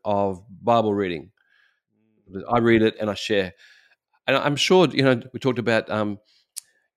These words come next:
uh, John Wesley back in England two hundred years ago. Um, they had, they had Bible reading in, in the small groups.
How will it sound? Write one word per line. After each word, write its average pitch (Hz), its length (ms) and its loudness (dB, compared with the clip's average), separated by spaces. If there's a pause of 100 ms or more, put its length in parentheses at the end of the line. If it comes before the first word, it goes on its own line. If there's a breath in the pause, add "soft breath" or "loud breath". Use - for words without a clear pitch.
(140)
uh, 95 320 -8
John 120 320 0
Wesley 117 340 0
back 107 240 0
in 104 100 -4
England 107 320 -2
two 107 160 -4
hundred 101 300 -4
years 107 180 -4
ago. 90 340 -4 (540)
Um, 110 380 -2
they 139 140 2
had, 160 240 -4 (200)
they 143 120 0
had 147 120 -4
Bible 123 280 0
reading 80 380 -4 (100)
in, 110 140 -6
in 113 120 -6
the 110 60 -4
small 117 260 0
groups. - 400 -6